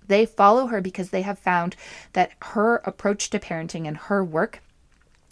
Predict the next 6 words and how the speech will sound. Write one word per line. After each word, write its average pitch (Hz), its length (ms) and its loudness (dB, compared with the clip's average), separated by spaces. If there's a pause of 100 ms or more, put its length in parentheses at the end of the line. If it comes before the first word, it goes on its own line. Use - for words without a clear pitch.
has 214 160 0
helped - 400 -2
them 190 300 2 (720)
with 208 140 4
healing 185 600 -2 (160)
their 196 320 2